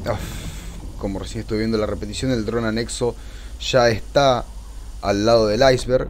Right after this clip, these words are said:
así que vamos a volver al dron del juego para que puedan ver cómo mi personaje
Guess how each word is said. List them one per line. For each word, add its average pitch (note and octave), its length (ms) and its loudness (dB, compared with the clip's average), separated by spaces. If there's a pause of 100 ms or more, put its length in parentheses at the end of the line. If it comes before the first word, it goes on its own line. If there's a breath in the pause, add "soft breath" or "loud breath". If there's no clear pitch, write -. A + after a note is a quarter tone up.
así G2+ 240 -6
que G#2 60 0
vamos A2 260 -2
a - 20 -4
volver G#2+ 280 2
al G2 100 2
dron A2 180 0
del G#2 140 -2
juego C#3 420 4
para F#2+ 220 -4
que F2+ 60 -8
puedan F#2+ 360 -2
ver A2+ 180 2 (260)
cómo G#2 180 -2
mi G2 180 -4
personaje A2 680 -4